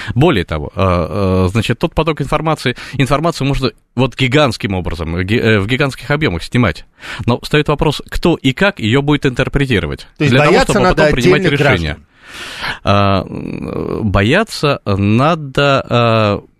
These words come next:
Speaker 1: м, э, глупых и не-, неоправданных поступков. Надо просто, ну,
Speaker 2: А, то есть сам
Speaker 1: жить
Speaker 2: виноват.
Speaker 1: аккуратно,
Speaker 2: Е-,
Speaker 1: и
Speaker 2: если,
Speaker 1: всё,
Speaker 2: если
Speaker 1: да.
Speaker 2: вдруг кому-то перешёл дорогу, то это точно сам виноват.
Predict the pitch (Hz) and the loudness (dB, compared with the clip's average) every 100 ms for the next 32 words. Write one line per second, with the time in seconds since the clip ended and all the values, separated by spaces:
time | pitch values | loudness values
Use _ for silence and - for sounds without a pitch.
0 | - 110 104 101 98 95 95 - - - | -8 0 4 4 4 4 2 0 -6 -8
1 | 50 - - 80 73 - 95 95 - - | -4 -4 -4 -4 -4 -2 0 -2 -6 -6
2 | 80 - 110 104 117 170 - - 156 - | -4 -4 -2 0 2 2 0 0 0 0
3 | - 117 113 110 - 113 110 - 135 135 | 0 2 2 2 0 2 2 2 0 0
4 | 127 123 - 123 - 107 - - 110 147 | -2 -2 -2 -2 -2 -2 -2 -4 -4 -2
5 | 190 196 - 190 185 185 131 - 135 135 | 0 -2 -2 -2 0 -2 -4 -10 -8 -8
6 | - 165 - 202 214 233 220 233 151 208 | 0 0 4 2 2 2 2 2 4 4
7 | 185 185 - 165 175 98 156 151 180 165 | 4 2 2 2 2 2 2 2 2 2
8 | 165 160 151 156 - 170 160 190 226 196 | 0 0 0 0 2 2 4 2 2 2
9 | 165 151 139 170 - - 151 113 98 76 | 0 -2 -2 -2 -2 -2 -2 -2 -10 -14
10 | - _ | -20 _